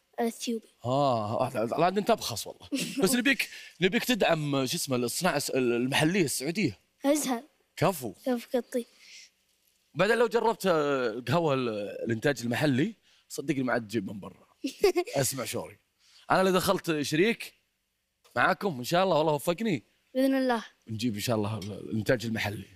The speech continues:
Speaker 1: إن شاء الله، بس خلنا نسأل أول شيء إخواتي.
Speaker 2: أبشر، سم، عندك العلم.
Speaker 1: يمكن يوافقون، يمكن لا.
Speaker 2: لا، لا، إن شاء الله، هين.
Speaker 1: اقدع.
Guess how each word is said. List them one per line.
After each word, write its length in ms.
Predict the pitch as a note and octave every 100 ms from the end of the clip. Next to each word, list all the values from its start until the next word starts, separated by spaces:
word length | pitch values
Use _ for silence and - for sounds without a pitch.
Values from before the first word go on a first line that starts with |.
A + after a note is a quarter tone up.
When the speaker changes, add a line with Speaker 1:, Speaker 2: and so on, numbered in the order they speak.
| _ D#4
Speaker 1:
إن 60 |
شاء 160 | D4+ C#4
الله، 120 | C#4
بس 120 | G4
خلنا 240 | - G#4 F4
نسأل 260 | - C#4+
أول 280 | C#4+ D4+ D#4
شيء 180 | - D4
إخواتي. 540 | C#4+ C#4+ B3+ - D3+
Speaker 2:
أبشر، 260 | G#3 - F3+ -
سم، 260 | F3 F#3 - _
عندك 320 | - D3 B2+ -
العلم. 140 | G2+
Speaker 1:
يمكن 120 | E4
يوافقون، 420 | E4 E4+ - G4
يمكن 320 | F#4 E4 E4 D#4
لا. 120 | B3+
Speaker 2:
لا، 120 | G3+
لا، 100 | D#3
إن 60 | C3
شاء 180 | B2+
الله، 160 | F2+ F#2
هين. 320 | G#2+ B2+ G#2+ - _
Speaker 1:
اقدع. 240 | C4+ A#3